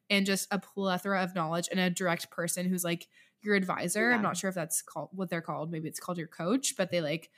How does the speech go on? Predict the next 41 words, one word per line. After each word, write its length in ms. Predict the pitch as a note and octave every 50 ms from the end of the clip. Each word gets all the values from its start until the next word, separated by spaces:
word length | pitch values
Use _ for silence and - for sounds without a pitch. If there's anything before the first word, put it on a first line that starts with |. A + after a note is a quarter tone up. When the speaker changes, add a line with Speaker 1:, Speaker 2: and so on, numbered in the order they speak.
| - - - _ _
Speaker 1:
talk 320 | - A#3 A#3+ A#3 A3+ A3+
with 160 | A#3+ A#3 A3+
you. 140 | A3+ A3 A3
It's 100 | G#3 G#3
like 100 | A3+ G#3+
a 60 | A3
real 260 | G#3 G#3 G#3+ G3+ G3+ F#3+
person. 380 | - F#3+ E3+ F3 - D#3+ D#3
It's 160 | D#3+ E3 -
not 160 | - F#3 F3 -
some 260 | - F#3 F3 E3+ E3+
robot 460 | E3+ E3+ E3+ E3 D#3 C#3 A#2+ E3 D#3+
that's 160 | D#3 D#3+ -
like, 300 | E3+ C#3+ A#2+ C#3+ - - - - _ _ F#3 G3
"Do 340 | A3+ D4 D#4+ E4+ E4 E4 D#4+
this 320 | D#4 C#4+ C#4 C#4+ C#4 -
and 260 | G3+ F#3+ F#3 F#3+ F#3+ F#3+
blah, 160 | A3 A#3 B3
blah, 120 | A#3+ A3+
blah." 240 | G3+ F#3+ E3+ B2+ G2+
Like, 180 | C#3 F#3+ G3+ -
it's 140 | G3+ - -
actually 300 | - F#3+ F#3+ - - G#3
people 240 | G3 - G3 F3+ F3+
who 80 | F#3 F3+
care. 520 | - - E3 D#3+ D#3 E3 F#3 A#3 B3+ C4 - - - - - _ _ -
And 100 | G#3+ G#3+
I've 160 | A3 A3 G3+ G3
loved 340 | F#3+ F3+ E3+ F3+ F3+ - -
our 120 | - G3 F#3+
partnership 460 | F#3 - F3+ D#3+ F3+ F#3 F3 F3+ F#3
with 100 | F#3+ -
First 300 | - - F3+ F3+ E3+ -
Form 180 | F#3 F3 F3
so 180 | F3 - E3+ E3
much 260 | D#3+ D#3 E3 E3 -
because 280 | - F#3 - F#3 F3+ -
we 80 | F#3+ F#3+
have, 440 | F3 E3 D#3 D#3 D#3+ E3+ F3 F3 - - - - _ -
like, 200 | G#3 G3 E3+ -
bi-, 280 | F3+ D#3 D#3+ E3+ F3